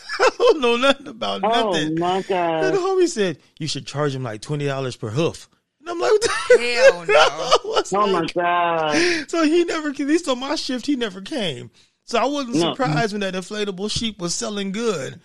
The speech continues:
Speaker 1: You know what I'm saying? <laughs> I was
Speaker 2: Man,
Speaker 1: like,
Speaker 2: no.
Speaker 1: "That's probably the
Speaker 2: You
Speaker 1: dude that
Speaker 2: were
Speaker 1: was
Speaker 2: so
Speaker 1: calling."
Speaker 2: good.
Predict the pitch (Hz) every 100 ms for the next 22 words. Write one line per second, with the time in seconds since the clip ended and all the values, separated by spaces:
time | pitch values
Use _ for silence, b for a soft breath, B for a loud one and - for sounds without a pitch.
0 | - 226 202 226 233 294 - - 269 -
1 | - 285 302 494 453 349 339 370 359 330
2 | 285 208 226 - 208 233 226 156 226 262
3 | 208 - - 202 233 151 190 208 208 160